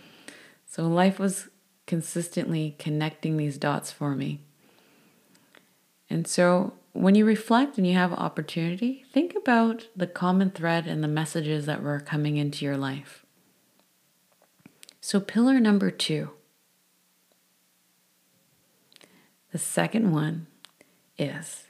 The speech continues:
this is really important. What gifts have you been given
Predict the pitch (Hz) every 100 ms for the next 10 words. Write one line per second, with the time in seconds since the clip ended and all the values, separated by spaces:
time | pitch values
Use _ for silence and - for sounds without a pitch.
0 | _ _ _ _ - 147 170 156 156 165
1 | 165 160 156 139 139 - - - _ _
2 | _ _ _ 175 196 294 - - 170 160
3 | 180 - - - _ _ _ _ - 160
4 | 156 156 175 185 180 160 151 147 143 160
5 | 170